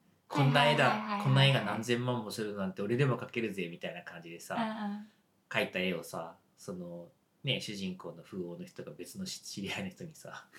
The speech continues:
Speaker 1: <laughs> 超高値で売ってたりしてた。<laughs> あれってすごいこう、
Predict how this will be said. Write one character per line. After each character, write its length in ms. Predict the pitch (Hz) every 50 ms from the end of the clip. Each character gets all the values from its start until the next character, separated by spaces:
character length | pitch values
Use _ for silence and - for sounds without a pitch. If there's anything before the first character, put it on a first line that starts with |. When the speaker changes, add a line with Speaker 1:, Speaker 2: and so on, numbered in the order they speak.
| - -
Speaker 1:
<laughs> 260 | - - 339 - -
超 140 | 381 135 123
高 260 | - 127 127 - 110 107
値 80 | 104
で 80 | 95 98
売 60 | 98
っ 20 |
て 120 | - - 127
た 80 | -
り 60 | 117 -
し 80 | -
て 60 | - 139
た。 920 | 349 349 - - - - 220 - 381 - - - - - - - 370 381
<laughs> 480 | - - - - - 175 165 143 147
あ 80 | 170 185
れ 120 | 196 226
っ 120 | 233 233 -
て 80 | 247
す 140 | - - -
ご 100 | - -
い 140 | 202 - -
こ 360 | - 120 104 101 104 101 -
う、 20 | -